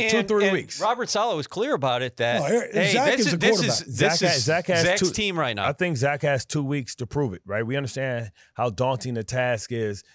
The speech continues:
Speaker 1: you know, the first six games, how hard they would be. We knew that before the season with Aaron Rodgers, without Aaron Rodgers. But I'm, I'm gonna give Zach two, two weeks before I really go big fish hunting. And I'm trying to go big fish hunting now,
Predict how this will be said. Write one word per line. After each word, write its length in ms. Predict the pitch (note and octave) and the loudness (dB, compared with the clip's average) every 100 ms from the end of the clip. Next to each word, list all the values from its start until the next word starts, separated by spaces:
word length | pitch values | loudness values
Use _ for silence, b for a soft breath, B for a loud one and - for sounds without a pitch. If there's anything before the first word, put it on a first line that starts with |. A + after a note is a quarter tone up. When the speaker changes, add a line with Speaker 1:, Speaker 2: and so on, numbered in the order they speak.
| b | b
Speaker 1:
you 100 | A2+ | -4
know, 60 | A2+ | -2
the 60 | |
first 320 | G2+ C3 A#2 | -2 -2 -2
six 220 | - A2+ - | -6 -8 -6
games, 340 | B2+ B2+ G2 | -4 -4 -2
how 160 | A2+ G#2+ | -4 0
hard 320 | A2+ A#2+ G#2+ | 0 0 0
they 140 | A2 | -2
would 180 | G#2+ G2+ | -2 -4
be. 160 | C3 A2 | -4 -4
We 160 | G#2 | -4
knew 160 | B2+ B2 | -2 0
that 180 | A#2+ A2+ | 0 0
before 260 | A2+ A#2+ | -4 -6
the 60 | A2 | -6
season 360 | - C3+ A2+ | -6 -4 -4
with 200 | G#2 B2 - | -4 -4 -4
Aaron 200 | B2 A#2 | -6 -2
Rodgers, 280 | A#2+ A#2 G#2 | -2 -2 -6
without 320 | G2+ B2+ B2+ | -2 0 0
Aaron 160 | G2+ F2+ | -2 -6
Rodgers. 360 | E2+ E2 D#2+ B B B B | -8 -10 -16 B B B B
But 120 | B2 | -2
I'm, 180 | B2 C3 | -2 -2
I'm 120 | B2+ | -4
gonna 80 | C#3 | -2
give 180 | C3+ B2 | -2 -2
Zach 280 | B2 B2+ - | 0 -2 -4
two, 260 | C3 C3 - | -6 -6 -8
two 160 | - C#3 | -8 -6
weeks 320 | B2+ C#3 B2 | -4 -6 -8
before 320 | - A#2 B2 A#2 | -10 -6 -2 0
I 40 | |
really 300 | A2+ A#2+ A#2 | 0 -2 -4
go 180 | A2 A2+ | -2 -2
big 240 | F#2+ A#2+ | -2 -6
fish 240 | - B2 A2 | -6 -8 -6
hunting. 300 | C3 B2+ G2 - B - | -6 -6 -8 -14 B -6
And 60 | |
I'm 100 | C3+ B2 | -4 0
trying 200 | F3+ F3+ | 0 2
to 40 | |
go 100 | D3 | 0
big 180 | B2+ C3 | 0 -2
fish 220 | C3 A#2+ | -6 -6
hunting 220 | B2 A2 | -6 -4
now, 300 | C3+ C3+ A2 | -2 -2 -4